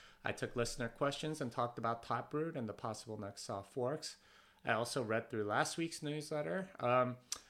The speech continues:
I talked with Robert Breedlove about Hoppe's Democracy, the God That Failed. There's a lot more of the conversation that hasn't been released yet, but it's what you would expect, <laughs> a lot of philosophical exploration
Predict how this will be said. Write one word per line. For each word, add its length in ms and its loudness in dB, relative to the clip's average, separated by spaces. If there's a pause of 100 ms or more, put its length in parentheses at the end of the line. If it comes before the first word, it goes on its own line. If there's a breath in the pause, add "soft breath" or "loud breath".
(160 loud breath)
I 60 8
talked 420 8
with 180 10
Robert 460 10
Breedlove 720 6
about 480 4
Hoppe's 840 2 (800 soft breath)
Democracy, 640 4
the 140 0
God 300 0
That 280 -6
Failed. 380 -8
There's 220 -2
a 60 -2
lot 540 0
more 360 2
of 100 2
the 80 2
conversation 680 -2
that 140 0
hasn't 260 -4
been 120 -4
released 440 -6
yet, 240 -4
but 120 -6
it's 180 -8
what 160 -4
you 100 -2
would 120 -2
expect, 400 -8
<laughs> 160 -2
a 20 4
lot 120 8
of 100 -2
philosophical 800 -4
exploration 680 -8